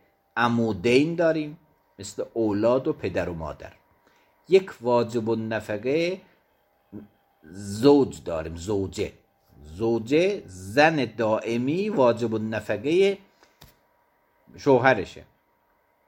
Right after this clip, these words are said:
بحث مملوک هم داریم دیگه، بحث کنیز و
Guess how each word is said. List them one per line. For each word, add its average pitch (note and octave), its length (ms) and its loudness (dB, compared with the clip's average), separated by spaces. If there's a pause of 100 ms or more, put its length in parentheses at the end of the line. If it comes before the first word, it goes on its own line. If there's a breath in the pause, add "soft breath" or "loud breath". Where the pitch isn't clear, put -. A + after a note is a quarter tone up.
(1500)
بحث B3 320 2
مملوک F3+ 680 4
هم C#3 180 0
داریم G#2+ 340 0
دیگه، F2+ 340 -10 (460)
بحث F#2+ 300 -8 (200)
کنیز F2+ 460 -8
و F2 220 -8